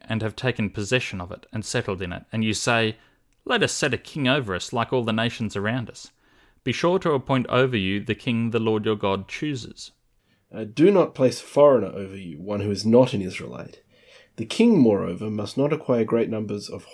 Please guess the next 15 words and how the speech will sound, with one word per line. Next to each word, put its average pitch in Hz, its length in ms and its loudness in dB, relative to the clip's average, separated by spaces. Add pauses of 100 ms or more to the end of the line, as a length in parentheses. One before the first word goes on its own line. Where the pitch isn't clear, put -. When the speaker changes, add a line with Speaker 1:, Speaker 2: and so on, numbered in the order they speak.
(120)
Speaker 2:
horses 180 560 4
for - 180 -12
himself, - 580 -12 (360)
or 117 100 0
make 131 220 2
the 151 80 -6
people 131 320 -4
return 113 340 -4
to - 120 -16
Egypt 135 360 -6
to 101 60 -8
get 110 180 -6
more 135 260 4
of 90 140 -8
them, - 220 -20